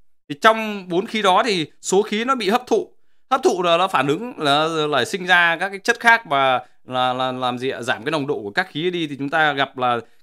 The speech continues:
cái bài toán C O hai hay là S O hai em tác dụng với dung dịch kiềm rồi. Còn N O hai thì hiển nhiên nó tác dụng với đồng chí này sinh hai muối rồi. Đúng không? Chúng ta làm là, là, là quá nhiều rồi nhá. C O hai tác dụng dung dịch kiềm,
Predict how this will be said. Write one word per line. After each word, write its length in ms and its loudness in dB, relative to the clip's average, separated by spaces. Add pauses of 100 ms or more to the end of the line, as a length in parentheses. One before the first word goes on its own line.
cái 60 -10
bài 160 4
toán 160 0
C 160 -4
O 360 0
hai 400 0 (180)
hay 160 2
là 140 2 (140)
S 100 -2
O 140 -2
hai 340 2
em 140 0
tác 140 -2
dụng 120 -6
với 80 -6
dung 140 -8
dịch 140 -6
kiềm 280 4
rồi. 100 -6 (260)
Còn 120 -4 (140)
N 100 0
O 220 4
hai 280 2
thì 100 -6
hiển 200 0
nhiên 200 0
nó 80 -6
tác 180 -4
dụng 160 -8
với 100 -4
đồng 140 -4
chí 140 -4
này 160 0
sinh 160 -8
hai 180 -2
muối 200 -2
rồi. 120 -6 (560)
Đúng 100 0
không? 180 0
Chúng 100 -14
ta 120 2
làm 300 2
là, 140 0
là, 160 0
là 440 -4
quá 120 0
nhiều 320 4
rồi 140 -2 (420)
nhá. 200 4 (460)
C 40 -2
O 160 2
hai 200 6
tác 60 -4
dụng 160 -4
dung 100 -2
dịch 100 -10
kiềm, 280 2